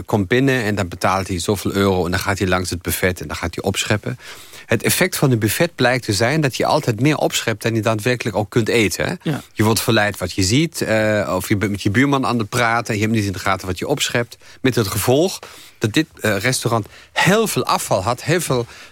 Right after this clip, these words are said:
Speaker 1: ehm, etensresten had aan het eind van de dag... omdat mensen veel te veel hebben opgeschept. Wat hebben zij gedaan? Ze hebben een regel ingevoerd. Zeggen, nou, oké, als je klaar bent met eten...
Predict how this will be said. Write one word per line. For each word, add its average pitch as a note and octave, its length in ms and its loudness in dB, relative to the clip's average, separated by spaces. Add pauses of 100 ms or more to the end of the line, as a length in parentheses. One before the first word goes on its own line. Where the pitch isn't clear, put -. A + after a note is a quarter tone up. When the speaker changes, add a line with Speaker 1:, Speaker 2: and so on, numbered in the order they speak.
(140)
Speaker 1:
ehm, F#2 460 0
etensresten A#2 760 0
had - 280 -2
aan A#2 120 0
het - 80 -4
eind A#2+ 160 0
van A#2+ 140 0
de G#2+ 80 2
dag... B2 180 0
omdat B2 200 2
mensen A2+ 300 -2
veel - 180 0
te F3+ 100 -6
veel A#2+ 140 0
hebben G#2 180 2
opgeschept. - 580 -4 (480)
Wat A2+ 100 0
hebben A#2+ 220 2
zij A2 180 2
gedaan? A2 440 0
Ze - 60 -2
hebben G2 200 0
een F2+ 60 -2
regel C#3+ 280 0
ingevoerd. D#3 440 -2
Zeggen, B2+ 200 -2
nou, G#2+ 120 -2
oké, G#2+ 160 -2
als - 120 -2
je G2 60 -8
klaar B2 260 0
bent C#3+ 140 -4
met F#2 120 -2
eten... E3 460 0